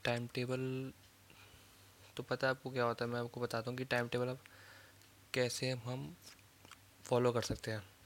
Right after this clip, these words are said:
तो सबसे पहली चीज़ यहाँ पे ये आती है कि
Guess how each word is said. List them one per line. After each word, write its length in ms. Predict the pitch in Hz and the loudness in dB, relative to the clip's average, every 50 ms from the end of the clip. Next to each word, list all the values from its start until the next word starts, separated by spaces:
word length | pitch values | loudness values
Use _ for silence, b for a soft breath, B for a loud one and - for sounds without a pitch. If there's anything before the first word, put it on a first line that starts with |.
| - - - - - - - - - - - - - - - - - B B B B B B B B - | -20 -20 -20 -20 -20 -20 -20 -20 -20 -20 -20 -20 -20 -20 -20 -20 -18 B B B B B B B B -4
तो 80 | 135 | -2
सबसे 320 | 123 - 131 - - 143 139 | -2 0 -2 2 4 4 6
पहली 240 | 143 139 139 143 | 6 6 4 2
चीज़ 380 | 139 - - 139 135 135 127 127 | 0 0 0 2 4 4 4 4
यहाँ 160 | 123 123 123 120 | 4 4 4 4
पे 60 | - 131 | 4 4
ये 220 | 123 120 123 131 | 4 6 8 8
आती 300 | 127 120 113 - - 120 | 8 8 8 6 2 2
है 80 | 117 117 | 2 2
कि 460 | - - - 131 131 135 139 143 - | 0 0 0 2 4 4 2 2 -2